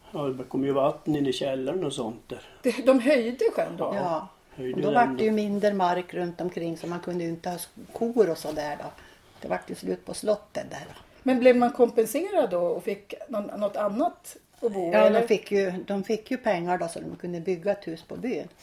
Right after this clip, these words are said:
Speaker 2: Jaha.
Speaker 3: Ja, visst.
Speaker 2: Di-,
Speaker 3: Då
Speaker 2: dina, dina morbröder alltså?
Speaker 3: Ja, och då var jag arton, nitton år när vi flyttade på byn.
Speaker 2: Mm. Va-, vad tyckte du om det här livet, liksom det här att, att jobba i
Speaker 3: Ja, det gick ju bra. Jag visste inget annat.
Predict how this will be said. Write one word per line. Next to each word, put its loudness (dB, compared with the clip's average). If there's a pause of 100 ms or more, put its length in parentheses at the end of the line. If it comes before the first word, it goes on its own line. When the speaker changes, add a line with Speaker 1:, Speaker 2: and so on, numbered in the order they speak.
Speaker 2:
Jaha. -6
Speaker 3:
Ja, -6 (420)
visst. -18
Speaker 2:
Di-, -4
Speaker 3:
Då -2
Speaker 2:
dina, 6 (140)
dina 6
morbröder 6
alltså? -4
Speaker 3:
Ja, 0 (180)
och -4
då 4
var 0
jag 2
arton, -2
nitton -10
år -8
när -8
vi -10
flyttade -14
på -8
byn. -18 (240)
Speaker 2:
Mm. -4 (340)
Va-, 10
vad 4
tyckte 2
du 2
om -2
det 4
här 6
livet, -2
liksom -4
det 0
här 2 (200)
att, -4 (180)
att 0
jobba 4 (140)
i 2
Speaker 3:
Ja, 4
det -12
gick 0
ju -2
bra. 6
Jag 2
visste 0
inget 0
annat. 2